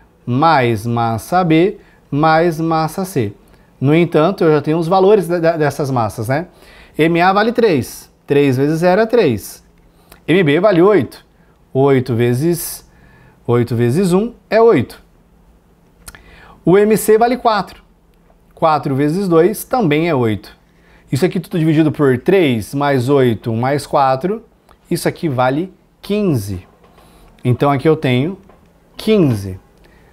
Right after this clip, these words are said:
Aí volta ao mesmo resultado ali, né? Na verdade, um pouco mais. Dezesseis dividido por quinze vai dar ali aproximadamente um. Vamos colocar como sendo um.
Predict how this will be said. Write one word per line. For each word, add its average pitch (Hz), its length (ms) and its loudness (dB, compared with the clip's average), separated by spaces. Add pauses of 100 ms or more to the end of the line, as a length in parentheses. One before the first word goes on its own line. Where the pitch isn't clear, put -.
(500)
Aí 175 200 2
volta 156 600 2
ao 165 160 0
mesmo 135 400 0
resultado 151 560 -2
ali, 135 180 -2
né? 135 240 -4
Na 117 80 0
verdade, 117 340 0
um 110 40 -6
pouco 139 240 -6
mais. 95 420 -6 (500)
Dezesseis 139 880 2
dividido 120 600 -2
por 170 260 0
quinze 170 560 0 (360)
vai 175 220 0
dar 190 160 0
ali 214 400 0
aproximadamente 190 1300 -2
um. 156 300 2 (160)
Vamos 139 180 -14
colocar 156 300 -2
como 143 220 -4
sendo 117 280 -2
um. 135 240 0